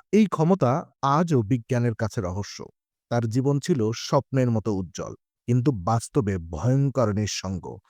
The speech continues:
চলো শুরু করি সেই গল্প, যেখানে বজ্রপাতের রাতে জন্ম হয়েছিল এক ভবিষ্যৎ বিপ্লবের। তো বজ্রপাতের রাতে জন্ম, আঠারোশো ছাপ্পান্ন সালের দশ জুলাই,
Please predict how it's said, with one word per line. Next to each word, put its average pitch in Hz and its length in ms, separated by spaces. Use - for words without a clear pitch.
চলো 151 220
শুরু 185 200
করি 135 340
সেই 113 280
গল্প, 120 460
যেখানে 113 460
বজ্রপাতের 131 720
রাতে 107 260
জন্ম 104 320
হয়েছিল 117 480
এক 110 160
ভবিষ্যৎ 117 460
বিপ্লবের। 80 580
তো 151 80
বজ্রপাতের 170 680
রাতে 120 320
জন্ম, 87 440
আঠারোশো 120 560
ছাপ্পান্ন 170 580
সালের 117 380
দশ 107 440
জুলাই, 92 440